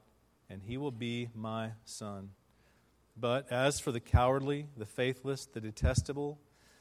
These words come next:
as for murderers, the sexually immoral, sorcerers, idolaters, and all liars, their portion will be in the lake of, in the lake that burns with fire and sulfur, which is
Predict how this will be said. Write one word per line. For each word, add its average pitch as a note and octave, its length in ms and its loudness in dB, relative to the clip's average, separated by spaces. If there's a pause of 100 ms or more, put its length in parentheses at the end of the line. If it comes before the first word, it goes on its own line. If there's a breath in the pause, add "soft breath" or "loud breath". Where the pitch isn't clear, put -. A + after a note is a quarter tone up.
(200 soft breath)
as B2+ 220 0
for C3 160 -2
murderers, C#3+ 760 0
the G#2+ 120 -8
sexually C3 560 -2
immoral, C3+ 680 -4
sorcerers, D3+ 800 -2
idolaters, B2 680 0
and A#2+ 120 -4
all A#2 200 0
liars, C3 520 -2 (320 loud breath)
their B2+ 140 0
portion D3+ 580 -2
will B2 100 -4
be B2+ 220 -2
in B2 80 -4
the A2 80 -6
lake A#2+ 260 -4
of, G2 80 -12 (180)
in B2+ 120 -6
the A2+ 80 -4
lake B2+ 260 0
that G#2+ 160 -8
burns C3 420 -4
with - 120 -14
fire B2+ 420 -4
and G#2 140 -8
sulfur, B2+ 480 -8 (520 soft breath)
which A2+ 200 -8
is A#2+ 540 -4